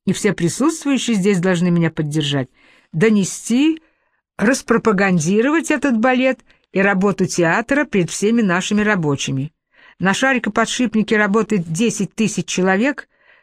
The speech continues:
большинство из которых молодежь. Я уверен, что наши рабочие с радостью будут посещать этот балет. Я обязуюсь разнести по всем цехам славу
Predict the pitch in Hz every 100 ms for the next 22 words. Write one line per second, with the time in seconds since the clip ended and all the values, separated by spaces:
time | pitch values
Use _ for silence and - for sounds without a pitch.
0 | _ - 190 - 202 - 220 214 - 190
1 | 208 202 185 185 180 185 285 - - _
2 | _ _ _ - 160 208 202 226 214 -
3 | 196 208 196 196 185 190 220 202 - 165
4 | 185 240 262 - 269 202 214 214 196 -
5 | 190 196 185 175 170 160 160 147 139 -
6 | _ _ _ _ - 202 214 202 180 220
7 | 190 190 175 190 - - 202 190 - 202
8 | 180 180 - 185 165 - 190 180 165 160